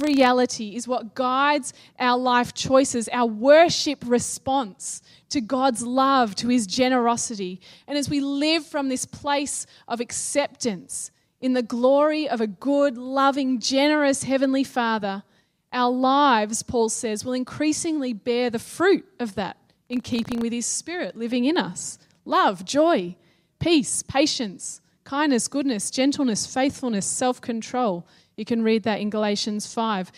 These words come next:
and many other good fruits of the Spirit. You know, we'll be able to sense that we are being transformed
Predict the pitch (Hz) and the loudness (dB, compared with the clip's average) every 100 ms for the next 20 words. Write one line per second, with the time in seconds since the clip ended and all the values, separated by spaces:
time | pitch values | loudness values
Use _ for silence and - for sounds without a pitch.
0 | - - 254 254 269 254 247 285 226 175 | -20 -2 2 4 4 4 2 2 2 -2
1 | 277 226 - 320 311 - - - _ _ | -4 -4 2 4 4 2 -8 -10 _ _
2 | _ 233 214 226 - - 269 196 226 247 | _ -8 -4 -2 -4 -2 -2 -2 -2 0
3 | 233 247 262 262 240 233 - - _ _ | 2 4 2 2 2 -2 -8 -20 _ _
4 | - - 302 262 - 262 269 254 254 240 | -6 0 0 0 0 0 2 2 0 -6
5 | - - 294 294 - - 262 254 208 185 | -8 2 4 4 2 0 2 4 2 -4
6 | 185 | -10